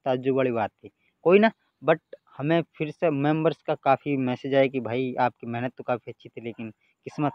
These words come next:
हमारी ख़राब है कि important player होने के बावजूद भी हमारा loss हो गया। तो कोई ना, hopes इस match में हम अच्छा करेंगे और उम्मीद है कि इस match की जो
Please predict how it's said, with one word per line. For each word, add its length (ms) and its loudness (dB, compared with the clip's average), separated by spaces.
हमारी 300 2
ख़राब 360 -2
है 60 -6
कि 840 -10
important 520 0
player 180 0
होने 160 2
के 80 -2
बावजूद 420 2
भी 80 -4
हमारा 220 -10
loss 200 -10
हो 60 -14
गया। 100 -12
तो 300 -12
कोई 140 6
ना, 100 2
hopes 240 6
इस 140 -4
match 180 4
में 120 2
हम 100 2
अच्छा 240 -2
करेंगे 320 -2
और 300 2
उम्मीद 340 -2
है 80 2
कि 280 -2
इस 160 -12
match 200 -2
की 120 -10
जो 400 0